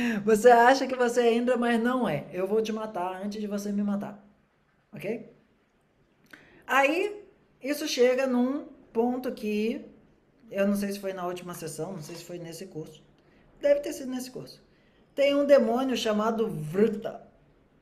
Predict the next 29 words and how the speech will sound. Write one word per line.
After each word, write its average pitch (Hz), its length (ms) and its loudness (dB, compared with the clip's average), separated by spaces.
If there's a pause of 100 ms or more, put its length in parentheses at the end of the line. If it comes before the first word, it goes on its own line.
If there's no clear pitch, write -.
(1300)
que - 100 -6
eu 180 60 0
acho 180 160 -2
que 180 60 -10
a 175 40 -6
gente 165 180 -10
já 160 80 -6
chegou 165 220 -8
a 175 40 -8
comentar, 185 520 -6
e 233 80 4
Vrta 220 520 0
significa 233 540 -4
basicamente 226 720 0
aquele 226 240 -4
negócio 214 420 -2
que 208 80 -4
cresce 208 380 -2
muito. 156 500 -4 (1900)
Ok? 214 360 -14 (720)
Do 311 60 -14
ponto 294 240 -2
de 269 100 -6
vista 247 580 -4 (800)
contemporâneo. 220 640 -2 (1500)
Isso 254 180 -10
poderia 220 380 4
ser 220 160 0
câncer. 202 440 -8